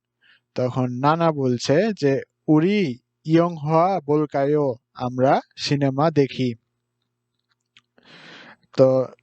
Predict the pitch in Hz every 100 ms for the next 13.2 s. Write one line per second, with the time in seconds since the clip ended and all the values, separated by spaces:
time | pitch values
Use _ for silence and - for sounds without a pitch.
0 | - 139 127 117 160 143 196 - 139 135
1 | 143 160 156 151 139 151 240 302 - -
2 | 156 156 151 147 147 143 151 143 - 208
3 | 214 131 127 127 123 120 117 120 117 143
4 | 147 175 175 165 165 160 151 160 156 143
5 | 143 143 135 143 143 185 240 - 160 143
6 | 147 143 135 147 139 135 185 220 190 -
7 | - - - _ 127 127 147 180 190 160
8 | 135 131 - 131 120 123 113 _ _ _
9 | 131 147 160 170 175 190 151 113 117 143
10 | 156 165 127 131 139 160 139 113 _ _
11 | _ 127 143 147 147 165 196 - 139 -
12 | - 170 135 143 143 135 165 190 147 127
13 | 123